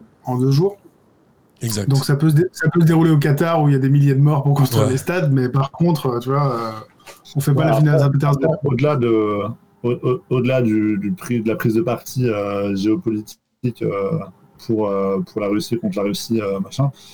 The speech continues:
Speaker 3: le... c'est peut-être juste pas très safe de faire venir plein de supporters en Russie, euh,
Speaker 1: Mais c'est clair.
Speaker 3: en moment. Donc, je pense qu'ils ont joué la carte de la sécurité, euh,
Speaker 1: Ouais, ouais.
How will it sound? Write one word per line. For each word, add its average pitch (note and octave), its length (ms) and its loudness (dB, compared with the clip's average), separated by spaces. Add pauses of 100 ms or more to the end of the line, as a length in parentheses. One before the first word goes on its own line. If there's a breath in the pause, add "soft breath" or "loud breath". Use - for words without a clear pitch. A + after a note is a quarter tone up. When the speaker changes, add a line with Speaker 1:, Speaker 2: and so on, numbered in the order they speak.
(380 loud breath)
Speaker 3:
le... G2+ 640 0
c'est - 220 -8
peut-être G#2+ 140 0
juste A#2 220 -2
pas G#2+ 120 -2
très A2 180 -6
safe A#2 260 0
de F#2+ 80 -6
faire - 180 -4
venir F#2+ 200 0
plein G2+ 120 -4
de F2+ 60 -4
supporters F#2 420 -8
en G2 100 -2
Russie, G#2+ 420 -2
euh, G2 300 -2
Speaker 1:
Mais E3+ 80 0
c'est C3 160 -2
clair. G2+ 280 -4 (340)
Speaker 3:
en - 80 -6
moment. A2+ 220 0
Donc, F#2+ 100 -4
je - 80 -10
pense A#2+ 160 -2
qu'ils G#2+ 160 -2
ont G#2+ 60 0
joué G#2+ 160 2
la A2 120 0
carte A2+ 220 -4
de G#2 60 -6
la G#2 100 -4
sécurité, G#2+ 540 -6
euh, G#2+ 100 -4 (200)
Speaker 1:
Ouais, F#3 80 0 (120)
ouais. C3 40 -2